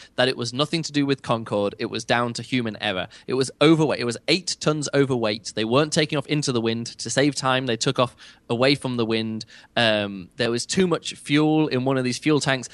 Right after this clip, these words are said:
and it was actually something on the, on the airli-, uh, on the air, on the runway, which they went over it, and it, and it flicked up, and it, and it shot this bit of plane, uh, this previous plane that had gone down, a bit of, bit of metal had dropped off it,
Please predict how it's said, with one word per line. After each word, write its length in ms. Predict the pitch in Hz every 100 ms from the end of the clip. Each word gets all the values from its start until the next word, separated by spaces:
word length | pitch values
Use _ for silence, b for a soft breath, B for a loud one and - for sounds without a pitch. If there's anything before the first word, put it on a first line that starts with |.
| B
and 80 | 160
it 80 | 170
was 180 | 220 233
actually 220 | 202 190
something 320 | 190 180 160
on 140 | 151 151
the, 120 | 131
on 100 | 147
the 160 | 135 127 -
airli-, 360 | 175 170 127 -
uh, 100 | 131
on 240 | 139 131
the 260 | 120 113 - B _
air, 360 | 143 156 - - -
on 160 | 135
the 80 | 123
runway, 560 | 160 208 131 90 107 135 b -
which 320 | - - - _ _ _
they 120 | 131
went 220 | 135 156 151
over 340 | 156 127 120
it, 180 | 104 -
and 140 | 120 117
it, 100 | -
and 100 | 127
it 100 | 117
flicked 440 | _ - 175 - 175
up, 160 | 143
and 100 | 127
it, 140 | 113 - -
and 140 | 120
it 100 | 120
shot 280 | - 160 -
this 140 | 123
bit 200 | - 127
of 140 | 117 -
plane, 400 | 147 143 131 113
uh, 140 | 120
this 180 | 123 123
previous 360 | - 151 127
plane 180 | - 139
that 60 | 101
had 60 |
gone 120 | 120 117
down, 220 | 117 110
a 80 | 110
bit 140 | 123
of, 100 | - _ -
bit 140 | 107
of 100 | 117
metal 280 | 127 139 120
had 80 | 117
dropped 260 | 120 - 135
off 160 | 131
it, 100 | 98